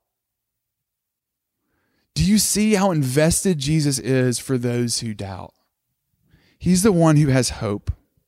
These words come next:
And look, belief can look really weak. For Thomas, belief just looked like him showing up a week later.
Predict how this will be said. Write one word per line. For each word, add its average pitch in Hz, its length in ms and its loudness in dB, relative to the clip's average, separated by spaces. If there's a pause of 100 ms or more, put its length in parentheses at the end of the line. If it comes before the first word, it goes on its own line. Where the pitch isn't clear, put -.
(800)
And 156 240 2
look, 156 320 2 (160)
belief 156 500 2
can 170 220 -2
look 139 120 2
really 117 360 -4
weak. 98 480 -8 (960)
For - 220 0
Thomas, 180 480 0
belief 143 320 2
just 147 200 -2
looked 165 140 -4
like 156 140 -2
him 165 120 0
showing 156 600 2
up 160 160 0
a 123 40 2
week 120 300 -2
later. 117 400 -6